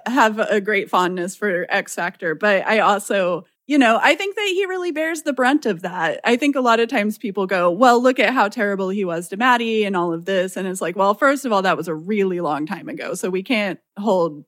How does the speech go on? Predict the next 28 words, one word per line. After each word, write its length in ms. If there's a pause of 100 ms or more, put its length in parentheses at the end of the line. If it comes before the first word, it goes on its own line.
characters 460
accountable 460
for 140
<laughs> 0
stuff 300
like 220
this 240
anymore 500
because 480 (440)
all 220
of 120
this 160
other 300
stuff 220
has 120
happened. 380
He 80
killed 240
Professor 420
X. 400
Like, 160
there's 200
been 120
all 320
kinds 280
of 80
other 240
stuff. 340